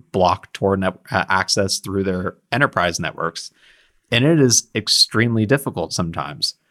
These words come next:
Um, so they went about how, like, Tor gets around some of this. Basically, the Onion Router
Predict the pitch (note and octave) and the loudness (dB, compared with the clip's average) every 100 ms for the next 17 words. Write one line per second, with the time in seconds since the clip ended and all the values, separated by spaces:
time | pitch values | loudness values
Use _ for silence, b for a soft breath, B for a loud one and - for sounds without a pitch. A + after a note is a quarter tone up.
0 | _ _ _ - A#2+ G#2 F#2 F2+ - - | _ _ _ 0 4 4 2 -2 0 4
1 | B2+ B2+ B2 D3 C#3+ C3+ A#2 B2 A#2 A2 | 6 6 6 4 6 4 4 6 6 6
2 | G#2 F#2+ - A2+ A2+ G#2+ G#2 G2 G#2 A#2+ | 4 0 2 4 4 2 0 0 2 0
3 | - C3 C3 C#3 C#3+ - - A2 A2+ - | 0 -2 2 0 2 -2 2 2 2 2
4 | A2+ A2 G#2+ - _ _ - G2+ B2 C#3 | 2 2 0 -4 _ _ -4 0 2 4
5 | B2 A#2 A#2+ A#2+ A#2 A2+ | 4 4 6 6 6 2